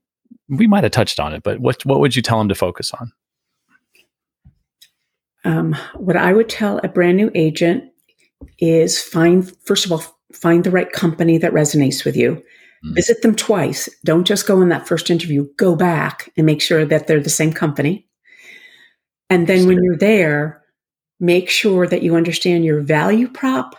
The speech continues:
Speaker 2: who you are, how to articulate it, and get connected with your sphere. 'Cause it will take you five years to really get that going. But if you're in for the long haul,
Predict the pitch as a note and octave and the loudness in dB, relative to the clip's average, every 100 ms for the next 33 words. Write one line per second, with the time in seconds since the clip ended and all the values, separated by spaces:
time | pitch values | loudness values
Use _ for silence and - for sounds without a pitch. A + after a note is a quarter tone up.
0 | _ _ _ _ - G#3 A3+ A#3 G3 F#3+ | _ _ _ _ -2 2 2 2 2 0
1 | F#3+ E3+ F#3 G3+ G#3 - - F#3 F3 E3+ | -2 -2 0 0 -2 -6 -6 -2 0 0
2 | E3 E3+ - _ - _ _ - D#3 D3+ | 0 0 -4 _ -20 _ _ 0 0 0
3 | - _ _ - D#3+ - F3+ D#3+ D#3+ F3+ | -4 _ _ -2 -2 -2 0 0 0 -2
4 | D3+ - D#3 D3 E3 D#3 D3+ - - F#3 | -2 -4 -8 0 2 2 0 -12 -10 -4
5 | D#3+ C#3 - - - G#2 D3+ _ _ _ | -2 -2 -2 -4 -4 -4 -6 _ _ _
6 | _ - D#3 - - - F3+ F3 F3+ G#3+ | _ -8 -6 -6 -12 0 0 0 0 0
7 | G#3+ E4 E4 D4+ - G#3 G#3 F#3 F#3+ F#3 | 0 -2 0 -4 -2 0 2 4 2 2
8 | - F3+ F3+ F3+ F#3 F#3 F3+ F#3 F3+ D#3+ | -2 0 2 0 0 0 0 2 2 0
9 | D#3 F#3+ G#3 A3+ A3 F#3+ E3+ E3 E3+ F3 | 0 2 2 2 0 -2 0 2 0 0
10 | F#3 F3+ F3+ | 0 0 -2